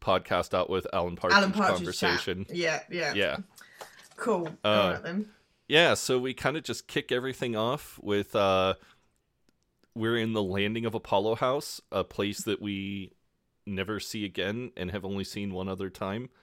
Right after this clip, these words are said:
Speaker 1: Sort
Speaker 2: When
Speaker 1: of.
Speaker 2: is this? When he, the previous time, as I remember, is when he's not, he's afraid to go out because he needs to get toilet roll, but the kids are kicking the ball up against the door and Tony comes in. Is that the only other time we've seen this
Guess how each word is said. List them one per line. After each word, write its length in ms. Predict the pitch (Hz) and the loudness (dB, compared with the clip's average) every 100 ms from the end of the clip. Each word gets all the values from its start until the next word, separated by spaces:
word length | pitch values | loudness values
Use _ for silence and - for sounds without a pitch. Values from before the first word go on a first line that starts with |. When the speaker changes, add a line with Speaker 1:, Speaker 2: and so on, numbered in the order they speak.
| - - | -20 -12
Speaker 1:
Sort 280 | - 208 | 0 4
Speaker 2:
When 100 | 202 196 | 4 2
Speaker 1:
of. 140 | 196 - | -2 -2
Speaker 2:
is 140 | 208 | 0
this? 200 | 220 214 | 0 2
When 260 | 214 202 202 | 2 2 0
he, 520 | 226 208 196 180 165 | 0 -2 -4 -8 -14
the 60 | 185 | -16
previous 600 | - 233 220 196 185 185 | -8 -2 0 0 -2 -4
time, 280 | 190 170 165 | -6 -4 -4
as 140 | 165 | -4
I 80 | 175 | -2
remember, 400 | 175 175 175 175 | -2 -2 -4 -4
is 140 | 170 165 | -6 -4
when 140 | 170 | -4
he's 440 | 180 170 165 - - _ _ - | -4 -6 -10 -18 -20 _ _ -6
not, 380 | 196 185 175 | -2 -2 -2
he's 140 | 185 175 | -4 -6
afraid 320 | 170 180 175 | -6 -6 -4
to 60 | - | -4
go 120 | 165 | -2
out 240 | 160 - - _ _ _ _ | -2 -4 -10 _ _ _ _
because 220 | 208 208 175 | -6 -4 -4
he 120 | 175 | -4
needs 160 | 170 | -6
to 60 | 165 | -6
get 160 | 165 - | -8 -4
toilet 220 | 175 151 | -4 -2
roll, 260 | 160 160 156 | -4 -6 -4
but 280 | 165 - - | -6 -6 -6
the 100 | 175 | -8
kids 380 | - 175 156 156 | -6 -8 -8 -8
are 40 | |
kicking 280 | 165 156 165 | -8 -6 -8
the 60 | |
ball 260 | 160 165 156 | -8 -8 -8
up 140 | 160 | -8
against 280 | 160 160 - | -8 -10 -12
the 80 | 160 | -8
door 280 | 160 151 - | -4 -4 -6
and 180 | 131 147 | -8 -12
Tony 480 | - 160 160 151 143 | -10 -8 -6 -6 -6
comes 280 | 151 143 143 | -8 -8 -10
in. 120 | 135 | -10
Is 80 | 156 | -2
that 160 | 160 - | 0 2
the 100 | 185 | 0
only 180 | 180 170 | 0 -2
other 100 | 170 | -2
time 240 | 165 165 | -4 -6
we've 140 | 160 156 | -8 -8
seen 260 | 165 160 | -8 -6
this 160 | 147 | -6